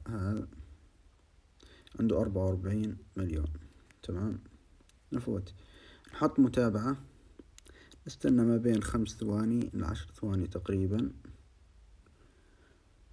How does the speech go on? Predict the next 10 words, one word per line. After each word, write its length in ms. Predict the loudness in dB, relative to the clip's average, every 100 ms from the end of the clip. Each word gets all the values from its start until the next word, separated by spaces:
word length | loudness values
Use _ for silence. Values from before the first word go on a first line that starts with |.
| -20 -20 _ _ _ _
ونلغي 320 | 0 2 2 2
المتابعة. 500 | 0 -2 -2 -2 -4 -8 -18 -20 -20 -20 -20 -20 -20 _ _ _ _ -20 -20 -20 -20 _ -12
نستنى 440 | -12 -4 0 0
شوية 580 | -2 0 2 2 0 -6 -18 -20 _ -20 _ -20 -20 -20 -20 -20 -20 -20 -20 -20 -20 -20 -20 -20 -20 -20 -2
ونرجع 480 | 2 2 2 0 -2 -4 -6
نتابع، 460 | -4 -2 -4 -6 -8 -12 -18 -20 -20 -20 -20 -6
تمام. 380 | 0 2 2 0 -12 -14 -6
ونحط 360 | -4 -4 -2
لهذولا 520 | -2 0 0 0 -2 -6 -14 -20 -20 -20 _ _ -20 -20 -6
متابعات. 720 | -6 -2 -2 -2 -4 -6 -10